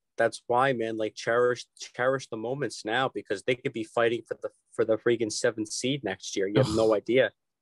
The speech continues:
Speaker 1: It may not be as easy 'cause you gotta admit something. Knicks played good this year, played great at some points. But let's be honest.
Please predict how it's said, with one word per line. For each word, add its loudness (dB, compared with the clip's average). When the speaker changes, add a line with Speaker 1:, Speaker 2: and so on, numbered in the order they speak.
Speaker 1:
It -2
may 4
not 0
be -4
as -2
easy -6
'cause -4
you -4
gotta 0
admit -2
something. -14
Knicks 0
played 2
good 2
this -2
year, 2
played 0
great 2
at -2
some -8
points. -8
But 4
let's 6
be 0
honest. -2